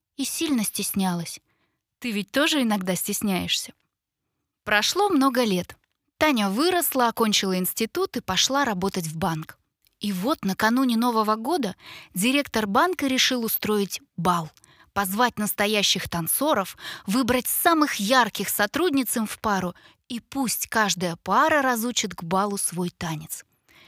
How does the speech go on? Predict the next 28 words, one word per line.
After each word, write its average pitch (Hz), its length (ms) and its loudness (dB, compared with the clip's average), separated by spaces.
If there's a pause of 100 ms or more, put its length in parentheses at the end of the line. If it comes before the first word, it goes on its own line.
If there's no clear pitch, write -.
(140)
И 190 140 -4
тут 269 340 -6 (120)
Таня 208 300 -2
поняла: 180 540 -2 (500)
это 240 520 0 (260)
шанс. - 680 -2 (560)
Ведь 220 220 0
она 311 220 6
всю - 340 0
жизнь 330 400 2
об 226 140 0
этом 214 260 2
мечтала. 196 580 0 (680)
Ну 247 140 4
и 269 40 4
что, 381 240 2
что 359 200 4
она 311 180 6
не 277 120 4
умеет 262 320 2
танцевать? 214 600 -2 (560)
Почему - 340 0
не 311 140 4
попробовать? 208 680 -2 (1300)
"Я 247 300 4
хочу! - 460 0 (480)
Меня 320 440 6
возьмите!" 202 560 0